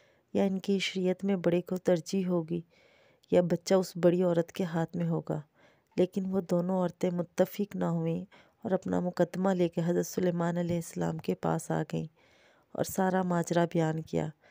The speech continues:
हज़रत सुलेमान अलैहिस्सलाम ने फरमाया, "छुरी लाओ, हम बच्चे के दो टुकड़े करके तुम दोनों को दे देंगे।" हज़रत सुलेमान का इस बात से बच्चे को काटना मकसूद ना था,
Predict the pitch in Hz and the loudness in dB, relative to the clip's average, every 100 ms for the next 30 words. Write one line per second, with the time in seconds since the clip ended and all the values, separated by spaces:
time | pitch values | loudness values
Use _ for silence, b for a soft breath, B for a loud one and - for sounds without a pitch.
0 | b b b b - 190 185 196 190 180 | b b b b 2 2 2 0 0 2
1 | 175 185 180 180 175 - 180 170 175 185 | 2 2 2 2 0 0 0 2 0 -2
2 | 185 180 170 160 170 - - 190 196 180 | -2 0 2 2 2 -2 -4 0 2 4
3 | 160 156 - b b b b b - 185 | 2 2 -6 b b b b b -2 -2
4 | 185 180 180 190 185 196 175 180 - 180 | 4 4 4 2 2 2 4 2 0 0
5 | 180 180 180 165 190 190 180 185 170 170 | 2 4 4 4 2 0 -2 2 4 4
6 | 170 160 165 175 170 165 160 156 156 - | 2 0 2 4 4 2 -2 -2 -6 -10
7 | _ _ b b b b b b 190 - | _ _ b b b b b b -2 0
8 | 196 190 175 170 180 - 202 - - 170 | 4 4 4 2 0 0 0 0 -2 2
9 | 170 170 196 175 180 - 180 190 190 180 | 2 2 -2 0 -2 -2 -4 -2 -2 0
10 | 170 - 185 185 - - 175 185 196 - | 0 -2 -2 -2 -4 -8 -6 -2 -2 -2
11 | 165 151 | -4 -4